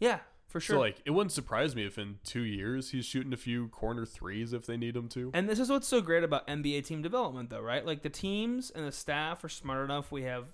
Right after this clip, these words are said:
Speaker 1: they have enough stats and video and all this stuff to be able to say, "Hey, we have Chris Paul. We have Mikal Bridges. We have Devin Booker. We have Dario
Speaker 2: Jay
Speaker 1: Saric.
Speaker 2: Yep.
Speaker 1: We have Jay Crowder.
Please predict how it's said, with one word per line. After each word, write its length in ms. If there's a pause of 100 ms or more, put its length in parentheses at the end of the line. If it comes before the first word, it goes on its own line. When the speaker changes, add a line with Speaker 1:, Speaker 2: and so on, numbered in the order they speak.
Speaker 1:
they 80
have 120
enough 480
stats 640
and 160
video 380
and 100
all 140
this 160
stuff 220
to 80
be 100
able 160
to 60
say, 400 (920)
"Hey, 360 (440)
we 140
have 240
Chris 200
Paul. 300 (680)
We 120
have 400 (520)
Mikal 240
Bridges. 440 (280)
We 160
have 500
Devin 260
Booker. 340 (680)
We 200
have 640 (120)
Dario 260
Speaker 2:
Jay 140
Speaker 1:
Saric. 440 (160)
Speaker 2:
Yep. 160
Speaker 1:
We 120
have 400
Jay 200
Crowder. 440